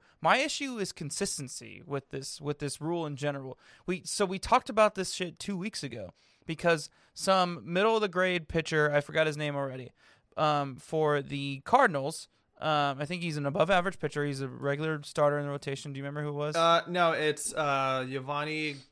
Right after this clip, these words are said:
Speaker 2: Gallardo. Who's, he's actually pretty good right now. He's one of the better relievers on their team, but yes.
Speaker 1: Reliever, sorry. Um, sure, cool, but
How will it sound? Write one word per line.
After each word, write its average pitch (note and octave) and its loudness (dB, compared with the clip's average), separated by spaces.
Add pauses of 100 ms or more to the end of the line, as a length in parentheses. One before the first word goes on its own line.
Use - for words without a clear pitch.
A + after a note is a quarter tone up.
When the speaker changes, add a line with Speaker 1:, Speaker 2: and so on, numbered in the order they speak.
(140)
Speaker 2:
Gallardo. C3 0
Who's, C3+ -6
he's E3 0
actually G3 4
pretty D#3 -2
good C#3+ -4
right A#2 -8
now. G#2+ -8
He's A#2 -10
one C3 -6
of C3+ -8
the B2 -8
better A#2+ -6
relievers A#2 -10
on A2+ -12
their G#2+ -14
team, G#2+ -16
but G2+ -16
yes. - -10 (360)
Speaker 1:
Reliever, E3+ 2
sorry. B2+ -4 (160)
Um, D#3+ 4
sure, - 4 (240)
cool, - 2 (120)
but C#3 -4